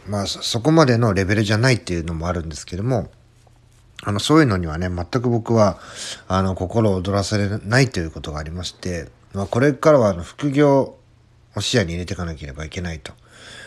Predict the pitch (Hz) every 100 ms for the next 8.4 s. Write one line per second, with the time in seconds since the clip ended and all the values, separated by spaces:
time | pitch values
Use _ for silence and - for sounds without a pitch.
0 | - 107 151 170 - 156 - 92 85 78
1 | - - - - 80 82 80 90 - 123
2 | 120 131 131 - - - - - - -
3 | 95 101 101 147 123 104 92 90 92 87
4 | 95 95 87 82 92 127 104 85 78 120
5 | 101 82 - 73 80 - _ _ _ _
6 | _ _ _ _ - - 107 92 - 82
7 | 82 80 87 120 101 90 104 101 107 90
8 | 95 - 117